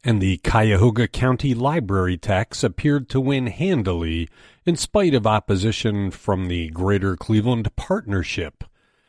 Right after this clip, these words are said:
It's the Wake Up from Cleveland dot com and the Plain Dealer for Wednesday, November fourth. I'm the editor, Chris Quinn.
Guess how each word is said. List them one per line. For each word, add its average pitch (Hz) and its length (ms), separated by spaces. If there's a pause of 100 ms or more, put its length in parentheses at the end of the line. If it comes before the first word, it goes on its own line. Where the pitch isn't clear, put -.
(180)
It's - 240
the 147 100
Wake 131 300
Up 98 240
from 95 360
Cleveland 165 480
dot 127 220
com 156 380
and 101 140
the 95 100
Plain 127 400
Dealer 113 400
for 107 240
Wednesday, 101 600
November 98 480
fourth. 113 640 (400)
I'm 104 160
the 104 160
editor, 95 320
Chris - 320
Quinn. 90 560